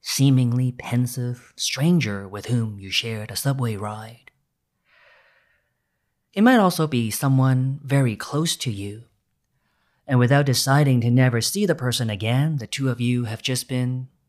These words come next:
sort of out of touch for a long time.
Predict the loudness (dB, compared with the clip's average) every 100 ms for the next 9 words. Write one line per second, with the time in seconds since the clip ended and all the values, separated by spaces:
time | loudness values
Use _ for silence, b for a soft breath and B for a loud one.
0 | _ -14 -4 0 0 -2 -6 _ b b
1 | b b 0 0 0 -4 -6 -6 -12 -16
2 | -16 _ -10 -4 0 2 0 -4 -4 -4
3 | -6 -12